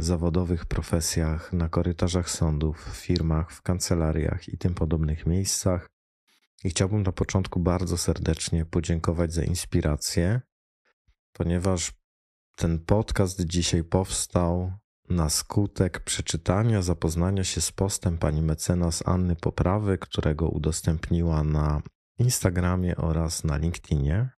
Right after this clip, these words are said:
być może też na Facebooku, nie wiem, nie sprawdzałem, i który dotyczy,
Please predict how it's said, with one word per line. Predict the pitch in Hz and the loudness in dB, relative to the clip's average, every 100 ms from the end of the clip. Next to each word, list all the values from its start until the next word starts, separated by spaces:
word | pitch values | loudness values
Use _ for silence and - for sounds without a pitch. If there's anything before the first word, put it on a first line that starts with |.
| _ | _
być | 82 - | -2 2
może | 95 98 | 2 0
też | 90 87 | -2 0
na | 87 | 0
Facebooku, | 80 76 80 80 - | 0 0 0 -4 -2
nie | 90 76 | -2 0
wiem, | 80 80 | 0 0
nie | 80 | -2
sprawdzałem, | - - 78 78 71 80 120 135 _ _ _ _ _ _ _ _ _ _ _ - | -2 -4 -2 -2 0 0 0 -4 _ _ _ _ _ _ _ _ _ _ _ -8
i | 87 | -6
który | - 139 151 | 0 2 4
dotyczy, | 104 92 120 120 - 110 104 101 | 2 2 0 0 2 2 2 -2